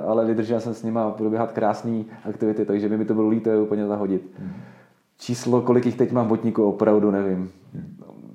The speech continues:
Speaker 1: A ty deset párů možná tam je, možná dvanáct, zbytek opravdu už musel jít
Speaker 2: <laughs>
Speaker 1: nevědomky do koše, do kontejneru.
Speaker 2: Co říkáš těm lidem, kteří říkají, já bych běhal, ale teďka prší, teďka je zima, já začnu, až prostě bude teplejc?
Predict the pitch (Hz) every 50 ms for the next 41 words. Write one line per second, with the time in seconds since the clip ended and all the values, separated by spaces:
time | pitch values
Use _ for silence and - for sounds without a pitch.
0 | - - 101 104 101 101 113 110 113 110 123 104 - 98 101 110 113 107 107 107
1 | 107 117 113 110 113 113 104 101 98 104 107 113 113 104 - - 95 101 104 110
2 | 110 107 101 101 104 110 113 110 107 107 107 - - - - - - - - -
3 | - _ _ _ - - 98 95 - - 98 98 - 98 92 98 98 98 104 104
4 | 113 107 107 95 95 95 - 101 101 101 98 101 98 - - - - - - -
5 | - - - - 104 107 104 107 104 107 104 104 98 - 101 98 - - - -
6 | - _ _ - - - - - 82 90 92 - 95 - - 95 87 90 - -
7 | - - 90 98 - - 87 87 82 82 87 92 82 80 85 - - - - 117
8 | 202 214 - 240 180 - - 202 180 135 117 117 107 107 104 98 95 110 101 101
9 | 98 95 107 101 - - 101 95 95 92 90 - - - - 90 98 104 117 107
10 | 98 87 78 87 87 87 95 98 92 92 92 - 95 92 90 90 85 78 73 71
11 | 69 - - - - - - _ _ _ _ _ _ - - - - - 90 82
12 | - - - - - - 82 71 80 80 78 - - - 87 80 73 73 73 76
13 | 73 76 76 76 73 78 82 80 78 - - 92 82 - - - - - - -
14 | - - 80 78 78 76 78 - - - 78 73 73 71 73